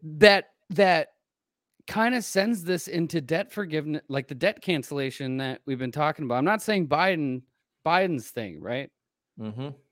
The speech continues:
Speaker 1: But I'm just saying, like, you know, me-, remember that Kim prophecy we showed where he said,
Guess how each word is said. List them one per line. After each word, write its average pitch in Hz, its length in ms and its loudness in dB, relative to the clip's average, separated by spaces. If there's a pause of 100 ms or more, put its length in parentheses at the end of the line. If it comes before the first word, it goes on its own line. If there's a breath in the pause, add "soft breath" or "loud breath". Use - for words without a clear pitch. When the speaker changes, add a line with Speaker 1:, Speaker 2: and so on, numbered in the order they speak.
Speaker 1:
But 185 120 4
I'm 196 180 4
just 226 220 -4
saying, 190 320 0
like, 151 460 0
you 175 100 -2
know, 220 180 2
me-, 240 160 -2
remember 220 340 -4
that 208 200 -4
Kim 233 180 -2
prophecy 226 420 0
we 214 120 -4
showed 220 320 0
where 202 160 0
he 180 140 -4
said, 190 360 0